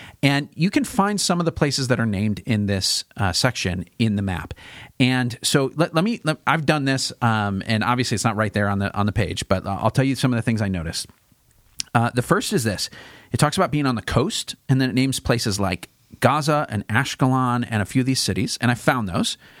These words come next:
and they're l-, right there on the coast. So it's interesting to see, like, the, the land of the Philistines was kinda in the southern, western side of the, the territory of Israel. It's kinda in there in the corner,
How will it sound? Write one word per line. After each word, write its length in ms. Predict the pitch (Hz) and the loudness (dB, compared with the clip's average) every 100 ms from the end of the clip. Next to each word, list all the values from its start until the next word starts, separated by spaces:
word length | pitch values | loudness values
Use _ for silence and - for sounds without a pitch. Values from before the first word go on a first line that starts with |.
| - | -6
and 100 | - | 0
they're 140 | 113 151 | 2 0
l-, 220 | - 113 | -2 -2
right 240 | 117 123 | 0 0
there 160 | 135 131 | 0 0
on 140 | 139 | 0
the 60 | 147 | -2
coast. 260 | - 95 - | 0 0 0
So 60 | |
it's 80 | 107 | 0
interesting 480 | 139 131 143 - 175 | 0 0 0 0 0
to 60 | |
see, 320 | 175 110 104 - - - - | 0 0 -2 -4 -14 -20 0
like, 300 | 104 101 - | 0 0 -2
the, 140 | 113 - | -2 0
the 80 | - | 0
land 300 | 117 117 135 | 0 0 0
of 60 | 160 | 0
the 80 | 175 | 0
Philistines 640 | 147 113 - 104 147 - - | 0 0 0 0 0 -4 -2
was 460 | 107 107 98 98 - - - | 0 2 0 -2 -6 -20 -2
kinda 180 | 135 | 0
in 200 | 113 117 | 2 0
the 340 | 110 107 104 95 | 2 0 0 -2
southern, 680 | - - 135 139 135 131 117 | -2 0 2 2 0 0 0
western 500 | 104 - - 131 131 | 0 0 0 0 0
side 420 | - 110 107 117 | 0 0 2 -2
of 420 | - 104 110 104 | 0 0 0 0
the, 260 | - 104 - - | 0 0 -4 -2
the 120 | 98 | -2
territory 460 | - 110 110 123 139 | 2 0 2 0 -2
of 80 | |
Israel. 400 | - 95 87 110 - - | -2 -2 0 -2 -4 -14
It's 100 | - | 0
kinda 200 | 117 113 | 2 2
in 100 | 117 | 0
there 160 | 110 | 0
in 80 | 107 | 0
the 60 | 135 | -2
corner, 400 | - 95 95 | -2 -2 0